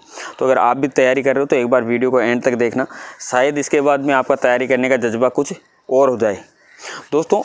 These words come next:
इसमें कुछ ऐसी बातें मैं आपको बताने वाला हूँ इस वीडियो में कि वो आपकी जीवन में, नैतिक जीवन में बिल्कुल जुड़ी हुई बातें हैं,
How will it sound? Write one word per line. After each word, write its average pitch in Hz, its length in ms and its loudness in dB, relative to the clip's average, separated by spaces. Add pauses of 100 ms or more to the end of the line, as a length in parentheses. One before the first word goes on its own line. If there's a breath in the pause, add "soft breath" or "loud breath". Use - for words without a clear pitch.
इसमें 165 240 -2
कुछ 165 240 -6
ऐसी 160 260 0
बातें 147 240 2
मैं 147 100 0
आपको 135 200 -2
बताने 123 260 2
वाला 131 180 2
हूँ 135 60 -2
इस - 120 -8
वीडियो 117 260 -2
में 151 80 -2
कि - 1000 -6 (600)
वो 165 120 2
आपकी 170 340 2
जीवन 147 320 2
में, 170 240 0
नैतिक 139 420 0
जीवन 143 260 0
में 147 280 -2
बिल्कुल 147 280 0
जुड़ी 151 240 2
हुई 170 200 2
बातें 113 280 2
हैं, 101 160 -6